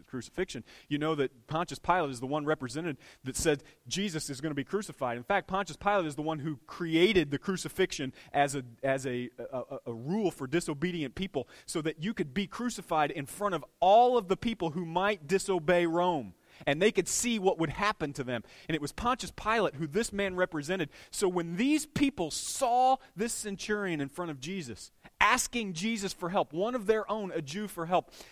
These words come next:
they were so excited to get retribution. They were so excited for what Jesus might say to this man. In fact,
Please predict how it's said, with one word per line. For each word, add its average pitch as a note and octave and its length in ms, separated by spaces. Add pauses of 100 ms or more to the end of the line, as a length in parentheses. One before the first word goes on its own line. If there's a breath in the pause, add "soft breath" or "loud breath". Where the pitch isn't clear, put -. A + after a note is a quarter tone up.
(180 loud breath)
they G#3+ 520
were F3 200
so A#3 600
excited F3 960 (180 loud breath)
to G3 120
get E3 240
retribution. D#3 920 (340 soft breath)
They A3+ 120
were B3+ 140
so B3+ 400
excited A3 560
for G3 120
what F#3+ 200
Jesus F3 380
might F3 240
say G3 260
to F#3+ 120
this D3+ 180
man. C3 340 (840 soft breath)
In E3+ 100
fact, G3+ 440